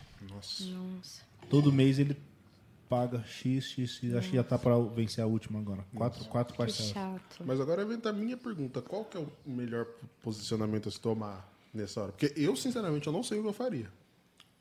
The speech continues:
Speaker 3: Foi o que eu falei pra ele. Eu, eu achei in-, inad-, inadmissível ele tomar essa, essa postura,
Speaker 1: Uhum.
Speaker 3: sendo um profissional.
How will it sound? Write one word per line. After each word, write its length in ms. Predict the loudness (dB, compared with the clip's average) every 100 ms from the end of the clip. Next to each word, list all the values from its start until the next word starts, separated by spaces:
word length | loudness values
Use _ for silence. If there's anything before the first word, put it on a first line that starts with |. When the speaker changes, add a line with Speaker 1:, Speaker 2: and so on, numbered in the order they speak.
| _
Speaker 3:
Foi 160 | 2 4
o 20 |
que 80 | 4
eu 40 |
falei 220 | 2 2 2
pra 180 | 2
ele. 300 | 2 2 0 -4
Eu, 280 | -2 0 -2
eu 160 | 0 2
achei 540 | 2 2 2 2 0 -6 -8
in-, 240 | 0 0 2
inad-, 540 | 6 8 8 6 2 2
inadmissível 1120 | 6 8 8 8 8 6 6 4 6 6 4 0 -4
ele 160 | 0 2
tomar 340 | 4 2 2
essa, 400 | 2 0 0 0 -2
essa 240 | -6 -4 -2
postura, 500 | -2 0 4 4 4 -2 -6
Speaker 1:
Uhum. 340 | -6 -4 -4 -6 -10 -14
Speaker 3:
sendo 400 | 4 6 8 8
um 120 | 8
profissional. 720 | 8 8 6 6 8 4 0